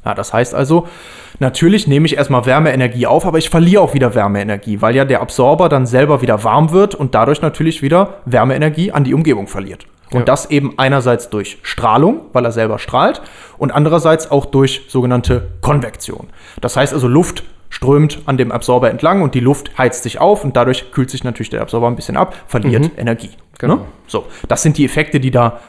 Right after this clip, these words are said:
Speaker 1: äh, mit reinspielen und das ist also das, was wir natürlich auch beachten müssen,
Speaker 2: Mhm.
Speaker 1: wenn wir uns das angucken. Und deswegen, habe ich eben auch schon angedeutet,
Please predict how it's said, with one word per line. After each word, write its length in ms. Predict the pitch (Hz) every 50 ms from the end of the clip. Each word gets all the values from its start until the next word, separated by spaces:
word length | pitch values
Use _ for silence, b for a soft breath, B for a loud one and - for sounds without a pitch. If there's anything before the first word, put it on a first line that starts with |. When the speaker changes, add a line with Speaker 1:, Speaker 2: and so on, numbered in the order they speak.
| B -
Speaker 1:
äh, 180 | - 117 110
mit 200 | 107 - 127 - -
reinspielen 480 | 113 147 175 - - - 190 185 180 139
und 160 | 135 - -
das 180 | 131 120 -
ist 160 | - - - -
also 180 | 147 143 151
das, 280 | 135 135 135 135 - -
was 120 | 135 -
wir 60 | 143
natürlich 320 | 135 127 123 - - 143 -
auch 140 | - 196 -
beachten 360 | - - - - - - - 208
müssen, 320 | 101 - - - 196 220 B B B B B
Speaker 2:
Mhm. 240 | 120 117 113 117 B B B B
Speaker 1:
wenn 140 | - 123 127
wir 80 | 131 127
uns 140 | 135 -
das 160 | - 127 - -
angucken. 520 | 120 131 147 - - 175 - 196 190 185
Und 220 | - 139 113 -
deswegen, 680 | 139 143 - - 147 151 151 151 160 160 160 151 - - - -
habe 160 | - - 127
ich 120 | - -
eben 180 | - 139 135 131
auch 120 | - 131
schon 180 | - - 120 117
angedeutet, 600 | 104 127 135 135 135 127 131 127 139 131 - -